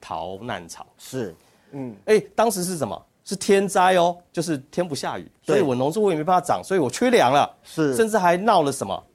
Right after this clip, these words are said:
Speaker 1: 蝗灾啊，
Speaker 2: 蝗虫。
Speaker 1: 蝗虫过境。
Speaker 2: 对。
Speaker 1: 哦，蝗灾。
Speaker 2: 那很可怕的。
Speaker 1: 对，对，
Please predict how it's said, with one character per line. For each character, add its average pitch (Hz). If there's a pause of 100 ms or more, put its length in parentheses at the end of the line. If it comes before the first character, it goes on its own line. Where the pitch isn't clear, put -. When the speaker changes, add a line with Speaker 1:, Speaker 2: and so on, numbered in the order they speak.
(520)
Speaker 1:
蝗 135
灾 135
啊， 107 (200)
Speaker 2:
蝗 151
虫。 156
Speaker 1:
蝗 -
虫 160
过 160
境。 143
Speaker 2:
对。 143 (500)
Speaker 1:
哦， 135
蝗 143
灾。 156
Speaker 2:
那 170
很 151
可 143
怕 120
的。 104
Speaker 1:
对， 180
对， 131